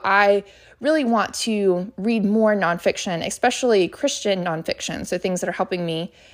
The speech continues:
live a better life as far as being a Christian goes. And so she has a recommendation for each type of book. So she has a recommendation for parenting, marriage, uh, a,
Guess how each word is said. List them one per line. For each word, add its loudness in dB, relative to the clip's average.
live 4
a 4
better 4
life -2
as -4
far 4
as -2
being 2
a -2
Christian -2
goes. 2
And -4
so 4
she 2
has 2
a 0
recommendation 0
for 2
each -2
type -2
of -4
book. 2
So 4
she -4
has 0
a 0
recommendation 0
for -6
parenting, 0
marriage, 2
uh, 2
a, -20